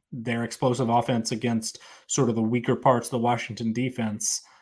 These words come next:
Um, it, it, it seems like a game that Oregon should win, even if Washington keeps it close early.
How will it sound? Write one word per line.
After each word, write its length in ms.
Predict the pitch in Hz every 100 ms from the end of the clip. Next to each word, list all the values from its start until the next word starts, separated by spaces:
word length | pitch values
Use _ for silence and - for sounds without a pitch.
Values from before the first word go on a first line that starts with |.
| _ -
Um, 760 | 113 110 110 107 107 104 110 - _ _ _ - -
it, 440 | 95 113 147 131 -
it, 240 | 139 -
it 140 | 156 -
seems 280 | 202 180
like 140 | 156 139
a 40 |
game 200 | 151 143
that 80 | 127
Oregon 320 | 123 131 123
should 180 | - 120
win, 360 | 120 131 131 -
even 280 | 147 139 131
if 140 | 123
Washington 520 | 131 120 - 110 117
keeps 280 | 110 127 -
it 100 | -
close 760 | - 131 120 113 - - - - _ _ _ -
early. 680 | 147 139 113 98 95 -